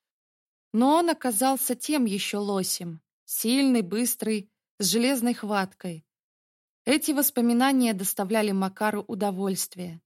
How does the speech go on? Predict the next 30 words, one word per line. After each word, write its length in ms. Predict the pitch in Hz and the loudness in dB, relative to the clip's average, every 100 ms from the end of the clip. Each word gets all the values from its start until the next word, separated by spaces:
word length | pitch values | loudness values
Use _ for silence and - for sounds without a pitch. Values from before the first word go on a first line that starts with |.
| _ | _
Его 380 | 185 196 262 269 | -4 -2 0 -2
голос 520 | 208 233 214 214 - _ - | 0 0 0 -4 -8 _ -10
изменился. 880 | 196 196 214 202 175 165 - 185 - _ _ _ _ _ _ _ | -4 0 0 0 -2 -6 -12 -12 -16 _ _ _ _ _ _ _
Надавал 480 | 214 226 269 330 311 | 0 2 4 4 4
нам 200 | 240 208 | 4 2
подзатыльников 920 | 196 175 202 202 285 277 247 220 196 - _ _ - | -2 -2 -2 0 2 2 2 -2 -6 -8 _ _ -4
и 80 | 285 | 0
закинул 500 | 240 233 262 254 208 | 0 0 0 2 2
на 180 | 202 | 0
заднее 400 | 196 214 190 202 | 0 0 0 -2
сиденье 460 | 190 - 180 214 202 | -2 -4 -2 -2 -2
машины. 720 | 202 196 - 196 180 165 160 _ _ _ _ _ _ | -2 -2 -2 -2 -4 -6 -12 _ _ _ _ _ _
Спросил, 540 | - - 254 - 294 | -6 0 0 0 2
откуда 440 | 220 - 302 254 233 | 0 0 -4 -2 0
мы, 160 | 226 | 0
почему 460 | 208 190 - 220 240 | -4 -6 -2 0 0
избитые. 640 | 170 175 196 196 185 165 - _ _ _ _ _ _ _ | -2 -6 -8 -6 -8 -8 -14 _ _ _ _ _ _ _
Мы 200 | 226 277 | 0 2
молчали, 800 | 320 214 196 - 233 240 208 202 - | 4 2 2 0 2 2 0 -4 -6
а 120 | 214 | -2
он 280 | 208 294 277 | 2 2 0
остановился 800 | - 208 - 220 226 262 226 - - | -2 -4 0 0 2 0 0 -2 -2
у 80 | 214 | 0
Мака 420 | 220 269 302 208 | 0 0 -2 -4
и 80 | 190 | -4
купил 400 | 208 202 269 247 | -6 -2 0 2
нам 200 | 220 226 | 2 0
по 120 | 190 | -2
большому 500 | 190 190 - 233 202 | -2 -2 -2 0 0
бургеру 640 | 170 254 247 214 185 165 | -2 -4 -2 -2 -2 -6